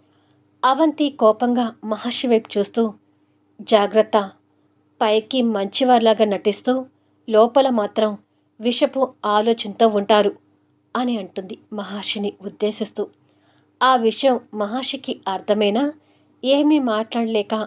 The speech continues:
మౌనంగా ఉండిపోతాడు. "అలాంటిది ఏమీ లేదక్కా, మా బాస్ చాలా మంచివారని తెలిసింది," అంటుంది తాన్య. "సరే, ఎందుకైనా మంచిది, జాగ్రత్తగా ఉండు,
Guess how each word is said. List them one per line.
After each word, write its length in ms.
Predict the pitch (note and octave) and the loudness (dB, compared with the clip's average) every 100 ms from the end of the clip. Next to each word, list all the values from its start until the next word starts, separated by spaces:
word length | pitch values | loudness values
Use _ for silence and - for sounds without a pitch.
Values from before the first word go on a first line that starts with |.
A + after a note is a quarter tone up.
| - | -8
మౌనంగా 520 | G#3 G3 F#3 F3+ F3 A3+ | -6 -4 -6 -10 0 0
ఉండిపోతాడు. 600 | A3 G3+ G#3 G3+ F#3+ G3 - _ _ _ _ _ _ _ _ _ | 2 -2 -4 -4 -4 -6 -10 _ _ _ _ _ _ _ _ _
"అలాంటిది 480 | A3+ A#3+ B3+ B3 A3+ | -2 0 0 -2 -6
ఏమీ 380 | G3 G#3 C4+ D4 | 0 2 2 0
లేదక్కా, 480 | A#3+ G#3 G#3 G3+ G#3 G#3 - _ _ - | 0 0 -2 -2 -2 -6 -16 _ _ -6
మా 180 | A#3+ A#3+ | -2 -2
బాస్ 380 | F3 F#3+ A3 - - | -2 -2 -2 -4 -10
చాలా 380 | G#3+ G3 A3 C4 | -8 -4 -4 -2
మంచివారని 580 | A#3 G#3+ G#3+ G#3 A3 | -4 -4 -2 0 0
తెలిసింది," 520 | B3 G#3+ G#3 A3+ A3 G3+ - _ _ _ _ - | -2 -4 -4 -2 -2 -2 -6 _ _ _ _ -6
అంటుంది 440 | A#3+ G#3+ - F#3+ | -4 -4 -8 -8
తాన్య. 380 | A#3 A3+ G3 G#3 G3+ - _ _ _ _ _ _ _ | -4 -4 -4 -6 -8 -12 _ _ _ _ _ _ _
"సరే, 260 | - A3+ A3 - _ _ - | 2 4 4 0 _ _ -4
ఎందుకైనా 520 | A3 A3 A3+ C#4 B3+ | 0 0 -2 -2 0
మంచిది, 440 | B3 G#3 - A#3 D4+ D4+ _ - | 0 -4 -4 0 0 -2 _ -10
జాగ్రత్తగా 600 | - G#3 G3+ G#3+ A3+ A#3 | 2 2 4 0 2 -2
ఉండు, 280 | A3 G#3 | 0 0